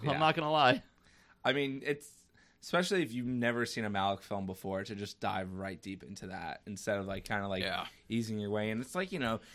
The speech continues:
Speaker 1: if you're putting in a big-ass dildo in your ass instead of working your way in with, you know, a smaller
Speaker 2: Yeah, you gotta stretch that hole
Speaker 1: Yeah.
Speaker 2: gradually.
Speaker 1: So you don't just start out with the fucking big monster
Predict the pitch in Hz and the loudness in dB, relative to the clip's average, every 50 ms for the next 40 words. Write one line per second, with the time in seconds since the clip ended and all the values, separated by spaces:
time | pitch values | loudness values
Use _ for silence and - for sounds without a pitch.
0 | - - - - - 156 151 151 143 - 196 - - - - 190 175 175 160 143 | -20 -18 -14 -8 -4 0 0 0 0 -2 -6 -16 -10 -4 -2 0 0 0 0 2
1 | 120 107 104 101 98 - - - - 95 - - 139 135 135 131 127 123 117 110 | 4 4 4 2 0 -4 -10 -14 -14 -6 0 2 2 4 6 6 8 8 8 6
2 | - - - - 117 120 117 120 110 107 107 101 98 95 101 107 110 110 110 104 | 4 -2 -4 -2 0 0 2 4 2 2 2 0 -2 0 2 4 4 6 6 4
3 | - - 104 95 - - 107 101 98 101 98 104 113 117 110 - 110 101 101 101 | 2 0 -8 -8 -6 -2 -2 -2 -2 -4 -4 -4 -2 -4 -4 -4 -6 -8 -6 -4
4 | 101 101 104 107 104 101 98 101 98 - - - 113 98 95 95 101 - - - | -4 -4 -4 -4 -4 -6 -6 -8 -10 -12 -12 -10 -8 -6 -6 -6 -6 -8 -10 -12
5 | - - - 143 143 147 143 117 - - 139 107 113 123 123 123 - - 147 135 | -12 -10 -6 -4 -4 -2 -2 0 2 4 4 4 4 4 4 2 2 2 0 0
6 | - - 123 113 113 123 120 113 101 113 90 - - - 87 85 85 - 117 - | 0 0 0 0 0 0 0 0 2 2 2 2 2 0 -4 -4 -4 -6 -8 -10
7 | - - - - - 85 57 58 62 - - - - - - - 139 170 156 - | -14 -16 -14 -12 -10 -10 -10 -10 -12 -14 -18 -20 -20 -10 -4 -4 -2 -2 -2 -4
8 | 135 - - - 131 120 117 120 123 120 87 80 101 - - - - - 101 98 | -6 -6 -2 2 2 4 6 6 6 6 4 2 -6 -10 -14 -12 -6 -6 -6 -4
9 | - 98 98 95 - 104 98 95 - - - 95 101 95 - - - 101 98 95 | -4 -8 -10 -6 -6 -6 -6 -6 -6 -8 -8 -6 -8 -8 -8 -8 -6 -4 -4 -4
10 | 95 - | -4 -6